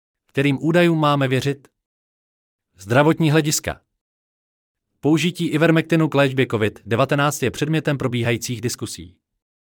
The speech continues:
Hlavní rozpor spočívá v tom, že ačkoliv mnozí lékaři hlásí úspěchy při používání ivermektinu, některé studie publikované ve významných časopisech naznačují, že je ve skutečnosti neúčinný.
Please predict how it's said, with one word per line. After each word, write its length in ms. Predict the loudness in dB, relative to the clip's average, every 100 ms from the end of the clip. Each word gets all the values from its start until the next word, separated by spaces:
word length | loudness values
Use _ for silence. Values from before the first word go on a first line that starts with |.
| _ _ _ _ _ _ _
Hlavní 280 | 0 2 2
rozpor 300 | 2 0 -2
spočívá 500 | -2 -2 2 2 2
v 80 |
tom, 180 | 2 0
že 120 | 0
ačkoliv 380 | -2 -2 0 0
mnozí 280 | 0 -2 -2
lékaři 340 | -2 -2 -4
hlásí 360 | 0 0 -2 -6
úspěchy 460 | -10 -2 -2 -2 -4
při 160 | -4
používání 680 | -4 -6 -4 0 0 0 -2
ivermektinu, 640 | -4 -2 -2 -2 -4 -4 -8 _ _
některé 340 | -6 0 0
studie 360 | 2 0 2 2
publikované 600 | 0 -4 0 0 2 0
ve 100 | -2
významných 500 | -4 -4 -2 -2 -4
časopisech 560 | -6 -4 -4 -4 -4 -4
naznačují, 600 | -4 -4 -4 -4 -4 -8 -18 -4
že 140 | 0
je 100 | 0
ve 100 | 0
skutečnosti 600 | -4 -4 -4 -4 -4 -2
neúčinný. 600 | -4 -4 -6 -6 -6 -12